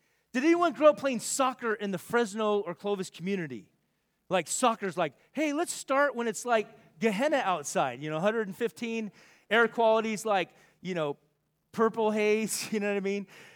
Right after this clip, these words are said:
L-, listen, I grew up in the seventies playing soccer. They didn't have, like, some superintendent saying, "Hey, there's a light breeze outside, better shut down all the practices." At Fresno Unified, it was like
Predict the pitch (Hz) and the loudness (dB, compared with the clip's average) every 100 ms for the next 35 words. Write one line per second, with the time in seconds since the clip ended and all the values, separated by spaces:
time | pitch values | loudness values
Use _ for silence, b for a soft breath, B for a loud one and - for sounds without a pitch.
0 | B 170 208 226 254 220 165 214 320 311 | B -14 -6 0 0 0 0 0 0 4
1 | 262 240 190 180 - 214 247 262 269 - | 4 2 -4 -6 0 2 2 0 -6 -4
2 | 262 262 - 277 262 277 277 - b b | -4 -2 0 0 0 -2 -6 -8 b b
3 | 175 311 349 240 277 311 262 262 233 - | 0 0 0 -2 0 0 2 0 0 0
4 | 262 247 - 277 254 240 - 262 247 202 | 0 0 -2 -2 0 -2 0 -2 -2 -4
5 | 226 208 190 - B B 247 302 311 277 | -4 -4 -6 -8 B B 2 4 2 0
6 | 220 233 240 277 190 190 294 254 240 220 | 0 0 4 2 2 2 4 6 4 4
7 | - 226 233 156 226 208 - 262 262 240 | 2 2 2 2 2 2 0 -2 0 0
8 | 233 233 226 226 202 170 214 214 214 180 | 0 0 0 0 -2 -2 2 2 2 -8
9 | - 120 - - _ _ _ _ _ _ | -8 -10 -14 -20 _ _ _ _ _ _
10 | _ b b b b b b - 196 - | _ b b b b b b -6 -4 6
11 | 269 294 285 233 277 294 - 311 330 339 | 6 6 2 0 0 0 2 4 4 2
12 | 269 277 247 190 214 196 | -4 -4 -4 -2 0 0